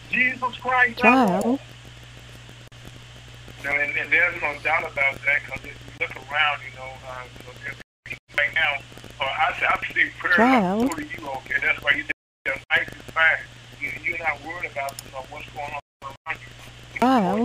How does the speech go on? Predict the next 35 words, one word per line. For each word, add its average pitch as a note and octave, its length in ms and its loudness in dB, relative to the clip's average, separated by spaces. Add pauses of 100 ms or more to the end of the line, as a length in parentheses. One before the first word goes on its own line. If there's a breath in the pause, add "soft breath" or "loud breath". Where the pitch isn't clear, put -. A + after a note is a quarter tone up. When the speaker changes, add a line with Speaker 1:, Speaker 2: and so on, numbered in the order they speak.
Speaker 3:
You're - 160 -16
following D#3+ 320 -2
instruction, E3+ 600 -2
you C#3+ 60 -16
know. C#3 140 -12
As - 160 -14
a - 80 -18
matter D3+ 160 2
of - 80 -10
fact, E3+ 240 -4
you're - 120 -14
not D3+ 120 0 (120)
aware. D#3 240 -2 (520)
Rev F3+ 220 2
is D3+ 100 -4
also E3 400 0
a, C#3+ 80 -2
a, D3 400 -2
a - 140 -12 (160)
medic F3+ 340 2
in - 80 -12
the, C#3 80 -12
in - 220 -16 (260)
the - 160 -16
Vietnam D3+ 480 0 (160)
War. D3+ 240 -2 (600)
He's D3 140 -10
also E3 460 -2
an C3+ 160 -10
E D#3+ 160 -4
M D3+ 120 -2
S D#3+ 160 2 (200)
driver C#3+ 320 -2
for - 160 -16
the - 40 -16